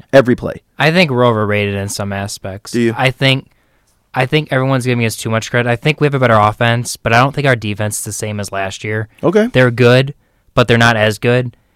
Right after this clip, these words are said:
Speaker 2: And, you know, I really don't know if we're one of those Final Four teams, to be
Speaker 1: Wow.
Speaker 2: honest with you.
Speaker 1: Okay, well, I mean, that's good just to bring it up, uh, 'cause, like, it's not, it's not, Br-,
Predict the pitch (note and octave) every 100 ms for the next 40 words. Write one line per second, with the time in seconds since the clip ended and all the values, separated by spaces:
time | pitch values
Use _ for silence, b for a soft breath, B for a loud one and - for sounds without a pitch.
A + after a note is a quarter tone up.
0 | _ _ - A#2+ A#2 A2 A2+ _ _ _
1 | D3+ B2+ B2+ C3 C3 C#3 C#3+ B2 A#2+ A2+
2 | G#2 G#2 G2+ F#2+ - G2 F#2+ F#2 G2 F#2+
3 | G2 F#2+ A2 D#3+ G2 - F#2 F#2+ G2 A2
4 | A2 F3 C3+ A2 G2 A#2+ A#2+ A#2+ - B2+
5 | A2+ - A2 A2 B2+ - D2 - G2+ F#2
6 | G2 G2 F2+ A2 A2 G#2 - A2+ A2+ G#2+
7 | - G2